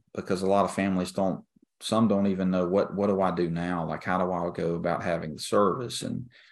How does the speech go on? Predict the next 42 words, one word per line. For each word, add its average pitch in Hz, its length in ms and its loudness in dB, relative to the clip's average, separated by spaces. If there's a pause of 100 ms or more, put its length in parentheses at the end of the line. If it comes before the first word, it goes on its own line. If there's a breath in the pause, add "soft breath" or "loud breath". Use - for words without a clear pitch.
(280 soft breath)
and, 87 380 -2
and 85 420 -6
some 107 220 2
families 98 480 0
just 92 280 -6
need, 92 280 -2
need 92 180 -2
help 92 320 0
and 87 100 -4
guidance. 85 540 -2
And 87 140 -6
your 87 100 -4
mind 90 380 2
is - 120 -4
so, 85 420 0 (540)
we 101 160 0
know 98 200 4
what 90 180 0
that's - 300 -4
like. 98 320 4
Your 92 100 -2
mind 95 260 2
is - 140 -4
so 87 440 2 (520)
crushed, - 680 2 (340)
um, 87 260 0
with 87 180 -6
everything 95 480 2
you've 85 160 -6
been 101 240 2
through. 82 400 -2
It's - 140 -6
hard 117 300 4
to - 60 -6
think - 420 -8 (200)
and, 82 200 -6
and 85 100 -8
put - 160 -6
together 85 340 -4
thoughts. - 460 -6
And - 100 -8
so, 87 340 2